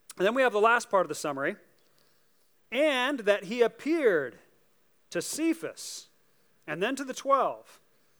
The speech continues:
After that, he appeared to more than five hundred of the brothers and sisters all at the same time, most of whom are still living, though some have fallen asleep.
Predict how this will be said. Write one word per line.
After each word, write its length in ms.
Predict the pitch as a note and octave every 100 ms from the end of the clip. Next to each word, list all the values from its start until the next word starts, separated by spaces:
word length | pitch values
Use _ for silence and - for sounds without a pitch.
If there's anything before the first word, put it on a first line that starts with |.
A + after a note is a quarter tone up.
| _ _
After 260 | F3 G#3 B3
that, 280 | A3+ A#3+ F#3+
he 80 | A3
appeared 400 | G#3+ B3 B3+ G3+
to 80 |
more 200 | G#3+ A#3
than 140 | A#3+ A3+
five 520 | - B3+ C4 C#4 B3
hundred 440 | F#3 C#4+ B3 A3
of 80 | F#3
the 60 | E3+
brothers 360 | F3 A#3 B3
and 100 | A#3
sisters 440 | G3+ A#3 - G#3+ G#3 -
all 220 | G#3+ B3+
at 100 | B3
the 80 | A#3+
same 280 | B3+ B3 A3+
time, 500 | B3+ F#3 C3+ E3 B3 _ _ _ _ _
most 380 | E3+ G#3+ D#4+ -
of 100 | C4
whom 240 | F3+ G#3 A3+
are 80 |
still 320 | G#3 - C#4 B3+
living, 320 | D#4 C#4+ - - _ _ _ _ _ _
though 120 | F3+
some 260 | F#3+ A#3 A#3
have 260 | G3 G#3+ G3+
fallen 280 | G3+ F#3+
asleep. 340 | F3 - A3